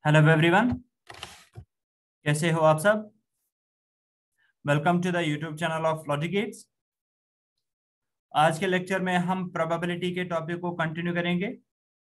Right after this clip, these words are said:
और आज के lecture में हम बात करेंगे regarding the algebra of events। इससे पहले मैंने probability के regarding दो lectures चढ़ा दिए हैं।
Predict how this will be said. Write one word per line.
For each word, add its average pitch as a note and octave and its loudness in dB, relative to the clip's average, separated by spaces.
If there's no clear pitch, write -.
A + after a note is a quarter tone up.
और E3+ 2
आज F3+ 2
के G#3 -2
lecture F#3 -4
में F3+ -2
हम F3+ -4
बात D3+ 0
करेंगे F3 -8
regarding D#3 -2
the E3 -2
algebra C#3+ -4
of D3+ -6
events। A2 -16
इससे E3 -2
पहले F#3 2
मैंने F#3 2
probability F3+ -2
के F#3+ -4
regarding F3 2
दो F3 -2
lectures F3 -6
चढ़ा D3 2
दिए D#3+ -2
हैं। F3 -6